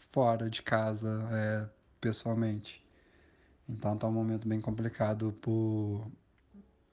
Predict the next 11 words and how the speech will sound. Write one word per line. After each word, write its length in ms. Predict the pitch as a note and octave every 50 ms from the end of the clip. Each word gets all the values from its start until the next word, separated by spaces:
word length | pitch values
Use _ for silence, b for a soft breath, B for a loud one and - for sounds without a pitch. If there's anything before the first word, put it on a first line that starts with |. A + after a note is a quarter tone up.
| _ -
por 160 | - A#2 -
conta 280 | - A#2 A2 A2 A#2+
disso, 340 | A#2 A2+ A#2 A#2 A2 - -
assim, 220 | A2 - - A2+ G#2
não 160 | G#2 A2+ B2+
poder 300 | - C#3 B2 A2+ A2+ A2+
sair 200 | - - A#2 A2+
de 120 | G#2+ -
casa 340 | - - A#2 A2+ A2+ A2+ A2+
pra 180 | A2 - A#2 A2+
mim 340 | A2+ A2+ A2+ A2+ A#2 A#2